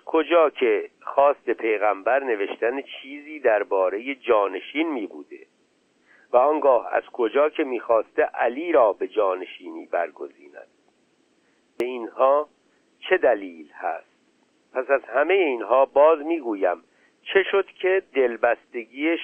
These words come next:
شیعیان قزوین به اسلام و دستورهای پیغمبر اسلام بیشتر از دلبستگی یاران پیغمبر گردید؟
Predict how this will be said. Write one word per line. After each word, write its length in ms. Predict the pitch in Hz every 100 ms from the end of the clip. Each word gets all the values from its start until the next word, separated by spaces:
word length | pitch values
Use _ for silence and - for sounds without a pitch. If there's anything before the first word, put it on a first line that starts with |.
| -
شیعیان 640 | 120 98 95 110 127 151
قزوین 760 | 151 120 107 101 107 156 151 101 - _ _ _ -
به 200 | 120 117
اسلام 540 | - 120 135 147 151
و 80 | 131
دستورهای 1080 | - 110 - _ 110 101 92 120 139 123 107
پیغمبر 720 | - 101 92 95 90 104 131
اسلام 640 | 117 95 - 110 131 143 - _ _ _
بیشتر 560 | 123 117 101 - 151 160
از 220 | 135 104
دلبستگی 880 | 104 101 95 90 _ 90 _ 104 123
یاران 640 | 120 107 95 87 98 117 127
پیغمبر 720 | 113 101 95 87 82 131 143
گردید؟ 420 | 104 76 -